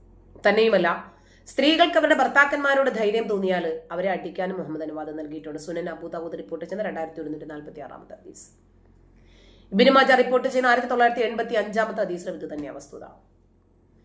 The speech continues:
അവിശ്വാസികളുടെ ഉമ്മമാരെയും അവരുടെ ഭാര്യമാരെയും പെൺമക്കളെയും അടിമകളാക്കാൻ, കാഫിറുകളാണല്ലോ. അത് തന്നെയാണല്ലോ ഹമാസുകാർ ഇസ്രായേലിൽ കയറി ചെയ്തത്. ഇരുന്നൂറ്റി അൻപത്തിയേഴ് പേരെ പിടിച്ച് ബന്ദികളാക്കിയില്ലേ?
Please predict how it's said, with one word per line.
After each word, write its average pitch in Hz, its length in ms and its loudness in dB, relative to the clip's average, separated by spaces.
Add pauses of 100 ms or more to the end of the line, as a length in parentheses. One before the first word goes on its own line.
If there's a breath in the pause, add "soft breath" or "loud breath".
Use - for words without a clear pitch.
(580 soft breath)
അവിശ്വാസികളുടെ 339 1040 4
ഉമ്മമാരെയും 269 1120 2 (100)
അവരുടെ 233 460 0
ഭാര്യമാരെയും 220 880 -2
പെൺമക്കളെയും 196 800 -8
അടിമകളാക്കാൻ, 180 640 -10 (120)
കാഫിറുകളാണല്ലോ. 196 800 -12 (400 loud breath)
അത് 269 220 2
തന്നെയാണല്ലോ 240 420 2
ഹമാസുകാർ 202 520 0
ഇസ്രായേലിൽ 202 500 -6
കയറി 185 180 -4
ചെയ്തത്. 175 340 -10
ഇരുന്നൂറ്റി 185 320 -10
അൻപത്തിയേഴ് 185 480 -8
പേരെ 185 180 -8
പിടിച്ച് 180 260 -16
ബന്ദികളാക്കിയില്ലേ? - 840 -16